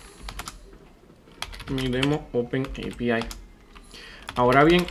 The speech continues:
si exploro este pom X M L y vemos sus propiedades,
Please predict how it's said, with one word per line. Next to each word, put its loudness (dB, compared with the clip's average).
si 2
exploro 4
este 0
pom 0
X -4
M 2
L 0
y -2
vemos 0
sus -2
propiedades, 0